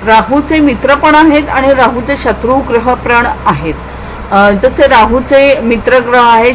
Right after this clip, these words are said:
शुक्र, बुध, अ, शनी हे राहूचे मित्र ग्रह आहेत.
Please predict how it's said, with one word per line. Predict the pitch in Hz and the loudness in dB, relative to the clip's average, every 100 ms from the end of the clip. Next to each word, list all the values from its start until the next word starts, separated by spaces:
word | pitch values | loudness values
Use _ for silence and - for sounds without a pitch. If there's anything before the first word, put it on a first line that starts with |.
| - | -4
शुक्र, | 240 190 220 247 | -10 0 2 4
बुध, | 240 202 180 196 233 240 240 - - - - 185 | 2 -2 0 0 2 0 -2 -10 -14 -14 -10 -2
अ, | 196 202 202 | 2 2 2
शनी | - 247 233 247 | 0 0 0 0
हे | 233 247 254 | 0 0 2
राहूचे | 254 220 226 240 254 | 2 0 -2 0 0
मित्र | 226 - 226 | 0 -2 -4
ग्रह | 220 208 226 | -2 -2 0
आहेत. | 226 175 160 160 | 0 0 0 -4